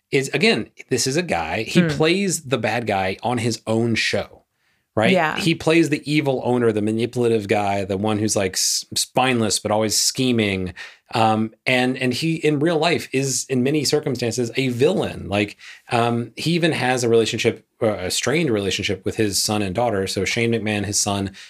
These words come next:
Speaker 1: his daughter, Stephanie McMahon. Stephanie has worked for the business. She was the interim C E O for a while.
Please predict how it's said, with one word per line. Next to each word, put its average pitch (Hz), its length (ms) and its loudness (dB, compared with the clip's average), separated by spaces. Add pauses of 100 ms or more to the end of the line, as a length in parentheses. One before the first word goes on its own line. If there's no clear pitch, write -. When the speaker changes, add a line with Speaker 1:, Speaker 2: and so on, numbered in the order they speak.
(140)
Speaker 1:
his 110 160 0
daughter, 107 260 2
Stephanie 101 380 -2
McMahon. 95 520 -2 (220)
Stephanie 143 640 0
has 101 160 -2
worked 113 220 0
for 113 100 0
the 101 60 -2
business. 110 320 -2
She - 160 0
was 101 340 0
the 107 100 -4
interim 104 380 -2
C 101 320 -2
E 92 60 2
O 127 300 0
for 147 200 0
a 139 40 0
while. 143 420 0